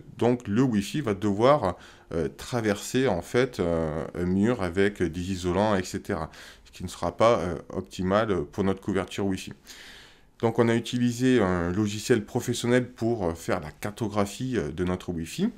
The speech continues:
Tous les petits points verts que vous voyez à l'écran, c'est tout simplement des points de mesure qui ont été faits où, euh, le logiciel a analysé, euh, les Wi-Fi, euh, qu'il arrivait à capter avec la force de signal, et cetera.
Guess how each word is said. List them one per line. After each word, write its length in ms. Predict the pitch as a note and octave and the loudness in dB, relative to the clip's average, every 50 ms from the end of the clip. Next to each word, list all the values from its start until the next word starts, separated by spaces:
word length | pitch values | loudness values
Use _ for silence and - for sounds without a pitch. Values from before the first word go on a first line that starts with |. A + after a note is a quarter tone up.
| - - - - - _ _ | -10 -18 -20 -20 -20 _ _
Tous 140 | - - D#3 | -2 0 2
les 100 | C#3 C3+ | 4 4
petits 220 | C3 - - C3 B2+ | 2 0 -2 -6 -6
points 280 | - - B2+ A2+ A2 | 0 2 4 4 4
verts 260 | G#2 A2+ D3+ G3 G3+ | 4 4 4 4 4
que 120 | - - A#2+ | 0 -4 -6
vous 160 | A2 A2 G#2 | -6 -4 2
voyez 400 | G#2 G#2 G2+ G2+ A2+ B2+ C3+ B2 | 4 4 4 6 4 4 4 4
à 100 | G2+ F2+ | 4 4
l'écran, 460 | F2+ F2+ F2+ - - A2 B2 E3 G3 | 4 2 0 0 -2 -2 -2 0 -2
c'est 160 | G3+ - - | -4 -6 -8
tout 100 | G#2 - | -8 -6
simplement 400 | - - G2+ G2+ - G2 F#2+ B2 | -4 -4 -4 -2 -2 -2 -2 0
des 140 | C#3 A2 F#2+ | 0 -2 -4
points 340 | F2+ - - - - B2 B2+ | -6 -6 -8 0 2 4 4
de 140 | C3 A#2+ A2+ | 4 4 4
mesure 480 | G#2+ G2+ F#2+ F2+ F2 F#2 G#2 D3 G3+ C3 E2+ D2+ F#2 F#2 - | 4 4 4 2 2 0 0 2 2 0 0 -2 -4 -10 -14
qui 120 | - - G2+ | -8 -4 -2
ont 80 | F#2+ | -2
été 180 | G2+ G2+ F#2+ E2 | 0 0 -2 -2
faits 300 | - - A#2+ D#3+ - - | 0 0 -2 -2 0 -2
où, 160 | A2 C#3+ D3 | -2 0 0
euh, 120 | G2+ E2+ F2 | 0 -2 -2
le 60 | F2 | 0
logiciel 480 | F#2 F#2+ F#2+ F#2+ F2+ - - B2+ C3+ | 0 0 0 -2 -4 -4 -2 0 2
a 120 | G#2 F2 E2 | 2 2 2
analysé, 580 | F#2+ F#2+ F2+ E2+ E2 D#2+ E2 G#2 C3+ F3+ G3+ G3+ - - - - - - - | 2 0 -2 -2 -4 -4 -2 0 0 0 0 -2 -6 -16 -18 -18 -20 -12 -6
euh, 340 | - E2+ E2+ E2+ D#2 D#2 C#2 | -2 0 2 2 2 0 0
les 200 | D#2+ F2 G2+ A2 | 0 2 2 4
Wi-Fi, 640 | G2+ F#2 F#2 F2+ - - - A2 C3 D3+ D3 B2+ G2 | 4 2 0 -2 -4 -6 -6 -6 -4 -4 -2 0 0
euh, 380 | E2+ D#2+ D#2+ D2+ C#2 D2 C#2 C2+ | 2 2 0 0 -2 -4 -6 -8
qu'il 220 | - - - F2+ | -10 -10 -6 -6
arrivait 300 | E2+ D#2+ F2 E2 F#2+ A2+ | -4 -4 -4 -2 0 2
à 80 | A2+ A2 | 2 2
capter 480 | - D#2+ C#2+ - - - G2+ B2 C3 | 0 -2 -4 -2 -2 0 2 2 4
avec 260 | G#2 D#2+ F2+ F2+ - | 4 2 0 0 -2
la 100 | - D2 | -4 -6
force 260 | - - - A2 G#2+ G2 | -4 0 0 0 0 0
de 80 | G2 | -4
signal, 360 | - - - E2 E2 G2+ A#2 | -8 -6 -6 -2 -2 -2 -2
et 80 | A2 G2+ | -2 -4
cetera. 400 | - - G2 - - D#2 C2+ | -6 -6 -6 -6 -6 -8 -8